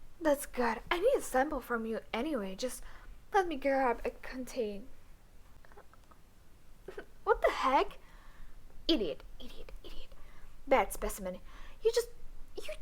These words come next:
just vomited all over me from your mouth, even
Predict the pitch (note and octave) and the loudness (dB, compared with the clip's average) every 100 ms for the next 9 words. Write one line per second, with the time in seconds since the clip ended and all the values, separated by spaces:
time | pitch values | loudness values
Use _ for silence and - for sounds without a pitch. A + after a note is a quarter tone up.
0 | - - - - A#3 A#3+ D#4+ A4 F4+ C#4+ | -4 -4 -4 -4 2 10 12 12 4 0
1 | - - - - D#4 D#4 D4+ - - C#4 | -8 -14 0 12 12 12 12 -2 8 10
2 | D#4 E4+ C4+ C4 - A#3+ A#3+ A3+ A#3+ A#3 | 10 8 4 -2 -2 0 0 0 4 8
3 | A#3 - - - - - G4+ | 8 8 -2 -8 -4 2 2